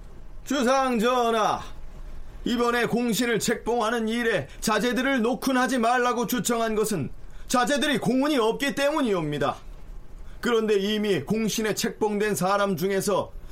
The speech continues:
현재 이 등에 녹훈된 권벌은 비록 그날의 윤임 등의 죄를 논하는 자리에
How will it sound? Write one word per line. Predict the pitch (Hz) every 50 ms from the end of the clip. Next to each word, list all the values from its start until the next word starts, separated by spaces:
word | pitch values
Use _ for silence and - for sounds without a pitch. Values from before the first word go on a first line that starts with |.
| - - - -
현재 | - 233 247 247 240 208 233 254 233
이 | 190 151 151 190 233 240 247
등에 | 247 269 262 277 269
녹훈된 | 240 233 247 - - 269 262 247 262 269 240 190 151 127
권벌은 | - - 190 240 262 262 233 185 214 247 269 269 208 131 117 - - - - - - - - - - -
비록 | - 262 285 269 208 - - - - - - - -
그날의 | - 285 269 269 277 269 254 220 180
윤임 | 180 240 262 262 262 262 254 226
등의 | 220 254 262 262 208
죄를 | - - 233 240 262 254 220 190
논하는 | 214 240 233 240 247 247 254 240 220
자리에 | 180 233 247 240 240 233 214 151 123